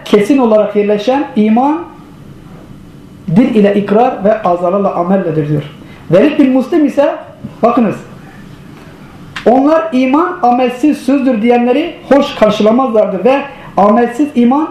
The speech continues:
imansız amel olmaz derlerdi. Bakınız, İmam Bukhari'nin hocasının hocası Abdullah bin Mübarek şöyle der.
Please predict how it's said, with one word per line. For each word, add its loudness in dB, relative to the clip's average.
imansız 0
amel 0
olmaz 0
derlerdi. -2
Bakınız, 0
İmam 2
Bukhari'nin 0
hocasının 0
hocası -2
Abdullah 0
bin 0
Mübarek 2
şöyle 0
der. -2